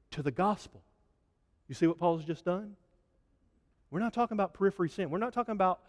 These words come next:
stuff in the realm of error. We're talking about sinfulness that by indulging in it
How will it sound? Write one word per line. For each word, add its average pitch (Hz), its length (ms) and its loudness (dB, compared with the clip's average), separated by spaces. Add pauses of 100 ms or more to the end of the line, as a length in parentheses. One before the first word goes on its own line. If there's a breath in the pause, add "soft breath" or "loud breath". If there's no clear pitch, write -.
(140 soft breath)
stuff - 260 4
in 185 80 0
the 165 80 2
realm 165 240 2
of 120 180 -6
error. 147 360 -2
We're 147 80 -12
talking 233 240 -2
about 190 260 2 (280 soft breath)
sinfulness 160 920 -2 (1600)
that 135 320 0
by 226 400 8
indulging 214 720 2
in 202 160 2
it - 140 -4